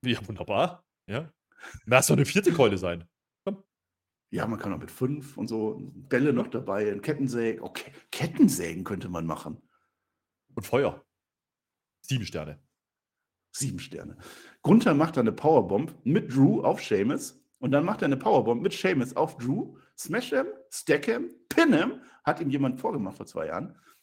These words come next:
Speaker 2: Zwei Contender. "Ihr habt doch den Arsch offen." Zwei Contender, mach ich nicht. Bam. Gunther gewinnt das. Wunderbar.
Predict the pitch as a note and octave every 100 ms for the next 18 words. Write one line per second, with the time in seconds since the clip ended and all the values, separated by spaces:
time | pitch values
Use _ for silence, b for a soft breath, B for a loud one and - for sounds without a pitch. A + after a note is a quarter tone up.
0 | b - B2+ - F3 E3 C3+ C#3 C#3 -
1 | - - - - C#3+ C#3 B2 - F#3+ A#3+
2 | - - C#3+ - A#2 - B2 C#3+ D#3+ C3
3 | D#3 B2 A2+ D3 F3 D3+ C#3 C3+ - B2+
4 | D3+ D#3+ D#3+ B B - C#3 C3+ G#2+ F#2+
5 | G2+ B2 A2 G#2 - _ - G#2 G2 D#2
6 | B1+ G#1+